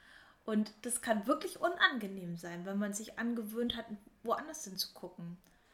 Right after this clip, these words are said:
Also mach das mal, such das, mach das jeden Tag, mach dir das zur Challenge,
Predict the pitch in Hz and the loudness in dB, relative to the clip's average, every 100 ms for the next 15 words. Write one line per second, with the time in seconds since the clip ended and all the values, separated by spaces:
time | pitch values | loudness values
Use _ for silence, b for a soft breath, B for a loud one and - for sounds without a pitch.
0 | b b b b b 214 214 240 - 233 | b b b b b 4 6 4 2 8
1 | 277 311 302 277 208 190 190 233 349 349 | 8 8 2 -4 -4 -4 -2 2 2 2
2 | - - 269 320 - 349 - 254 330 330 | -4 -4 4 4 4 -2 -6 2 2 2
3 | - 302 294 247 269 254 240 - - 220 | 2 2 2 -2 -2 -2 -4 -2 -2 -4
4 | - 254 233 233 | -4 -2 -2 -2